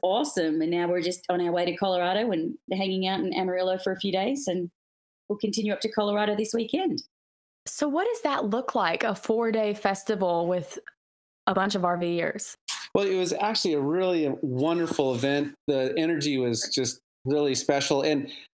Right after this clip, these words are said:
Speaker 3: the R V community is a very special and unique, s-, very supportive community. And so I think it's really great when you get all these nomadic people together, 'cause a lot of people have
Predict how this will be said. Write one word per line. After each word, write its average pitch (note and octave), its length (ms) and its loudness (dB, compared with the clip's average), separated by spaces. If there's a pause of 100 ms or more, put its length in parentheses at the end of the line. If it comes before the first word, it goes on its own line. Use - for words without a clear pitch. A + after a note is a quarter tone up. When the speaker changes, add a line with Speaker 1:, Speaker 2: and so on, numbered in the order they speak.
(140)
Speaker 3:
the D#3 80 4
R F3+ 120 2
V C4 120 0
community E3+ 580 0
is A2+ 140 0
a A2 40 0
very B2+ 420 0
special - 480 0
and A#2+ 120 2
unique, A#2+ 460 -2 (420)
s-, - 180 -2
very D3+ 200 2
supportive C#3 880 0
community. C#3 640 0
And B2 200 0
so C3 380 2 (400)
I C3 80 2
think D#3 240 0
it's - 240 -2
really C#3+ 300 2
great C#3+ 280 2
when C3+ 120 0
you B2 80 0
get C#3+ 260 0
all C3 160 2
these B2 300 0
nomadic A#2+ 640 2
people B2 260 -2
together, A2+ 540 2
'cause B2 240 0 (400)
a C3 40 4
lot D3 180 2
of E3+ 60 -4
people D#3 380 2
have A#2+ 120 -2